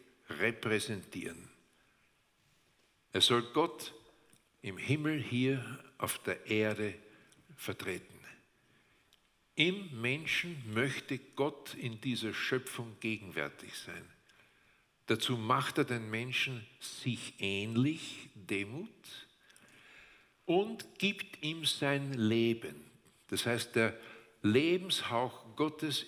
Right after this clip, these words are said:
im Menschen, der Heilige Geist, der Odem Gottes im Menschen, der sorgt dafür, dass ein Mensch in dieser Welt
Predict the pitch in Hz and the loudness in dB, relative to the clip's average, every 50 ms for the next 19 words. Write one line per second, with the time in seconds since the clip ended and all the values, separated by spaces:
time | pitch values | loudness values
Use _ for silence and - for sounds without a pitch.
0 | - - 156 160 156 151 143 135 127 113 - - - 98 90 - 98 92 85 98 | -6 -6 -6 -6 -6 -4 -2 -2 -2 2 2 2 2 2 0 0 2 2 2 2
1 | 110 123 131 131 135 143 123 - - 107 95 90 85 - - - 98 87 - - | 2 0 0 0 0 -2 -2 -2 0 0 0 2 0 -2 -2 0 -2 -2 -2 0
2 | 143 147 151 151 151 156 143 139 131 113 87 82 - - 80 - - - - 180 | 0 0 0 0 -2 -4 -6 -6 -6 -8 -8 -10 -10 -12 -10 -10 -10 -8 -8 -8
3 | 151 151 139 117 95 87 82 - - 82 76 - - - - - - - - - | -8 -6 -4 -6 -6 -4 -4 -4 -4 -6 -8 -14 -18 -20 -20 -20 -20 -20 -20 -20
4 | - _ _ _ _ _ _ _ _ - 113 127 139 156 160 143 131 - - - | -20 _ _ _ _ _ _ _ _ 0 2 2 2 0 -4 -6 -10 -10 -6 -4
5 | - - 147 139 - - - - 92 - - 90 90 87 92 90 80 - 92 90 | -2 0 0 0 -2 -4 -6 -6 -6 -4 -2 -4 -2 -2 0 -2 -2 -4 -6 -8
6 | 90 90 98 107 123 139 156 143 - 117 101 - - 107 - - 95 82 78 82 | -8 -6 -6 -6 -6 -4 -4 -4 -4 -4 -4 -6 -6 -6 -4 -4 -4 -4 0 0
7 | 98 110 123 127 131 - - | 0 0 0 -2 -6 -10 -16